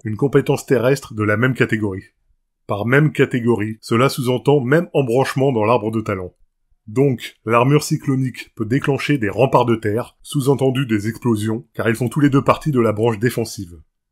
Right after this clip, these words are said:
Le principe est le même pour le cataclysme, qui peut déclencher la pétrification via le passif ultime. La synergie peut aller encore beaucoup plus loin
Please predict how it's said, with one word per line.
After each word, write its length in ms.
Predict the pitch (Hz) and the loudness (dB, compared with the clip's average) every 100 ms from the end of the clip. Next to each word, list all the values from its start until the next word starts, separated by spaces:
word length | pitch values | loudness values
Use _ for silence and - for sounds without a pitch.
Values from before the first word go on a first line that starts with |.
| _ - | _ -6
Le 180 | 110 110 | -4 0
principe 380 | 120 113 170 | 0 0 0
est 60 | 123 | 2
le 140 | 117 | 2
même 180 | 120 147 | 4 2
pour 140 | 123 107 | 2 -2
le 100 | 104 | 0
cataclysme, 760 | 135 131 123 117 131 - 90 - | 0 0 -2 -6 -8 -10 -14 -10
qui 120 | 120 | -4
peut 160 | 127 113 | -2 0
déclencher 500 | 143 156 143 - 151 | 2 2 2 4 2
la 140 | 101 | 2
pétrification 920 | 151 151 156 - 135 131 - 117 131 - | 0 0 -2 -4 -2 -2 -2 -4 -6 -4
via 160 | 110 | 0
le 140 | 110 110 | 2 2
passif 340 | 120 - 120 | 0 0 -4
ultime. 460 | 120 101 107 95 85 _ _ _ _ _ 110 | -6 -6 -8 -10 -14 _ _ _ _ _ -4
La 140 | 107 | -4
synergie 500 | - 143 143 120 131 | -2 0 0 2 2
peut 140 | - | 4
aller 160 | 117 110 | 4 4
encore 280 | 110 113 98 | 2 0 -2
beaucoup 360 | 98 202 - | -2 -4 -2
plus 180 | 156 156 | -2 -2
loin 360 | 139 127 135 | 0 0 0